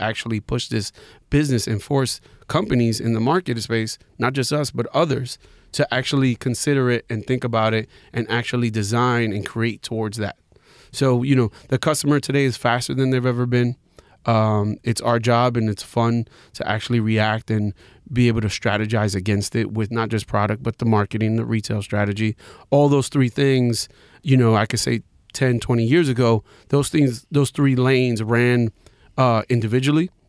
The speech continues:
and they passed the baton one to the other. Product developed, sold it to the sales guys. After the sales guys sold it, it went to marketing. After marketing, it went to retail.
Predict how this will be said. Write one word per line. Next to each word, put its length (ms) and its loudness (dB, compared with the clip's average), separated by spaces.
and 160 0
they 80 0
passed 360 -2
the 60 -6
baton 580 -2
one 180 -6
to 80 -6
the 140 0
other. 220 0
Product 440 0
developed, 540 0
sold 380 0
it 80 0
to 100 -6
the 80 -2
sales 300 0
guys. 360 0
After 220 -4
the 60 2
sales 260 0
guys 200 0
sold 220 0
it, 100 -4
it 80 -4
went 280 2
to 60 -4
marketing. 500 -2
After 240 -2
marketing, 420 0
it 120 -2
went 320 0
to 80 0
retail. 460 -4